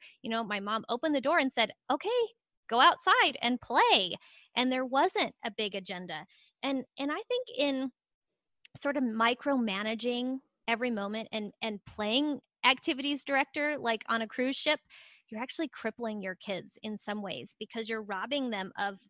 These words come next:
their abilities to maybe problem solve and organize and lead in their peer group. You're robbing them of chances to make decisions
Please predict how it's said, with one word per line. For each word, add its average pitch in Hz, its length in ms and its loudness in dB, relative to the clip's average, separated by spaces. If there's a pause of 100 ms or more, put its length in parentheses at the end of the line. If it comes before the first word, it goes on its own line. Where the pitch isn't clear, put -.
their 220 380 -2
abilities 240 540 -6
to 254 100 -6
maybe 247 300 -4
problem 339 520 -4
solve 190 540 -6 (120)
and 214 300 -6 (480)
organize 330 600 2
and 277 240 -2
lead 294 460 -4
in 247 140 -4
their 247 160 -2
peer 320 300 -6
group. 247 300 -4 (500)
You're 240 180 -6
robbing 285 340 -4
them 302 140 0
of 269 120 -2
chances 277 440 -6
to 285 100 -4
make 269 180 -2
decisions 240 1000 -2